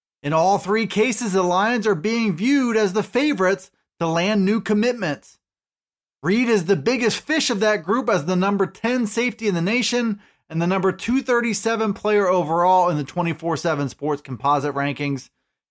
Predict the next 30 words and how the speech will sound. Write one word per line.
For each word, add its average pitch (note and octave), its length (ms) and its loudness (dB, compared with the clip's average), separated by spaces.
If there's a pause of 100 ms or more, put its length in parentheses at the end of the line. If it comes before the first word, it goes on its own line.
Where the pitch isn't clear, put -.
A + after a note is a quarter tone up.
He's B3 200 0
listed B3+ 300 2
at G#3+ 100 4
six - 320 -2
feet C#4+ 300 0
and F#3 160 2
one B3+ 160 4
hundred A3+ 320 0
and F#3 100 0
ninety F#3+ 300 0
pounds. B3 540 0 (260)
He's F3+ 160 -2
got - 220 0
the F3+ 80 0
frame A#3+ 400 0
and A3 160 2
the F#3+ 120 0
instincts A3+ 440 -2
to F#3 100 -2
defend F3 420 0
both F#3+ 200 2
the F3 100 0
run F3+ 300 0
and G3 340 -2
the D#3+ 60 -2
pass G#3 420 -2
at D#3 80 -6
the E3 80 -4
next D#3 300 -4
level. C#3 500 0